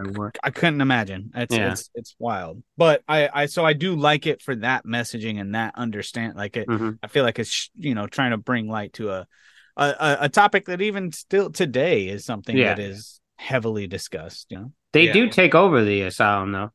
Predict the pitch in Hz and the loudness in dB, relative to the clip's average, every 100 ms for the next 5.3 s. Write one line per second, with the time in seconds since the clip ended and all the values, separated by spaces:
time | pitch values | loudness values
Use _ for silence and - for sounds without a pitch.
0 | - 117 117 113 110 104 104 - _ _ | 0 4 6 8 6 4 0 -6 _ _
1 | _ _ _ _ 120 127 131 135 131 127 | _ _ _ _ 2 2 2 2 4 4
2 | 123 127 123 135 127 - 151 151 147 139 | 4 4 2 0 0 -2 0 0 2 2
3 | 135 143 139 117 127 135 127 123 120 120 | 4 4 2 0 -4 0 0 0 0 2
4 | 117 117 131 143 123 131 131 120 - 131 | 0 -2 -4 -2 0 0 -2 -8 -2 0
5 | 127 135 135 | 0 -2 -6